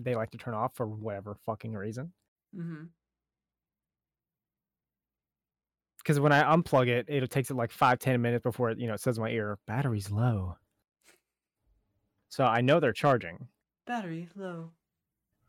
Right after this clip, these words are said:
Speaker 1: Yeah, basically. Battery low.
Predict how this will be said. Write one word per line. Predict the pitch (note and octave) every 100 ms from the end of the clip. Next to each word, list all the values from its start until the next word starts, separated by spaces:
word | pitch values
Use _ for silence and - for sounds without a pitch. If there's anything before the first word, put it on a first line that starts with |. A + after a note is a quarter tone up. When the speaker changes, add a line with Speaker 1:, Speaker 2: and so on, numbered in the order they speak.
| _ -
Speaker 1:
Yeah, | A#2+
basically. | F#2 B2+ A2+ G2+ F#2 - _ _ _ _ _ _ _ _ -
Battery | G3+ G3 G3 G#3+
low. | G#3+ G3 D#3+ C#3+